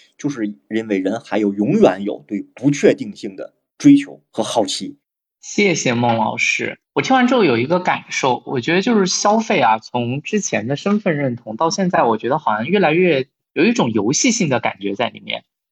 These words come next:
Speaker 2: 就人们会制造一种稀缺，追随一种稀缺，然后在这种稀缺的满足与错过之间，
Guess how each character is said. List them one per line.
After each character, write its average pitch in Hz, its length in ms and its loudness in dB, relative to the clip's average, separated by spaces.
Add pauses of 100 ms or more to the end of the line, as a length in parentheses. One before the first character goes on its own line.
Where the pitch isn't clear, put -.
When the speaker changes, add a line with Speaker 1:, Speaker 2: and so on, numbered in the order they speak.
(120)
Speaker 2:
就 143 180 2
人 117 200 2
们 143 160 0
会 139 180 0
制 175 220 0
造 131 180 2
一 123 80 2
种 107 180 -6
稀 - 220 -6
缺， 170 540 0
追 254 120 2
随 120 220 0
一 117 60 0
种 107 160 -8
稀 - 240 -6
缺， 113 240 -2
然 107 160 2
后 113 80 -2
在 127 100 0
这 131 60 -10
种 127 160 -4
稀 - 180 -6
缺 160 160 -4
的 151 120 0
满 110 200 -4
足 120 180 -4
与 117 120 -2
错 170 240 -2
过 131 120 0
之 117 160 -4
间， 120 280 -6